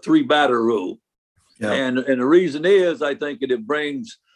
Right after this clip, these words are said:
Speaker 1: the, it brings more decision making for the, uh, the manager, and also, you know, like, he can match up his bullpen better. And at the same, uh, when I look around and I see, and, uh, we look at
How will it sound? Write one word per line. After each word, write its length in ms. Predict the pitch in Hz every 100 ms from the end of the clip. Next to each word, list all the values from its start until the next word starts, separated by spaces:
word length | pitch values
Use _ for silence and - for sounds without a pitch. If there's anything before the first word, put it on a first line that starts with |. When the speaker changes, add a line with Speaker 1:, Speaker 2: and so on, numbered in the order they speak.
| _ -
Speaker 1:
the, 200 | 127 143
it 140 | 117
brings 300 | 135 147 113
more 220 | 143 160
decision 520 | 139 131 160 160 123
making 340 | 139 147 147 117
for 340 | 135 127 127 104
the, 480 | 123 120 117 113 104 -
uh, 280 | - - - -
the 120 | - 110
manager, 520 | 127 156 165 147 151
and 100 | 131
also, 480 | 139 147 - 139 131
you 100 | 131
know, 60 | 135
like, 180 | 131
he 120 | - 143
can 180 | 131
match 340 | 131 135 131 -
up 200 | 135 - -
his 140 | 113
bullpen 560 | - 147 156 - 120 104
better. 360 | 113 95 87 - _ _ _
And 220 | 131 139
at 140 | 139 135
the 100 | 127
same, 380 | - 151 123 113
uh, 120 | 135
when 160 | 110 131
I 80 | 131
look 220 | 165 185
around 340 | 143 175 175
and 80 | 139
I 100 | 135
see, 420 | 120 - 160 139 117 _ _ -
and, 360 | 127 123 131 131 135
uh, 240 | 120 123
we 140 | 123 143
look 200 | 170
at 100 | 165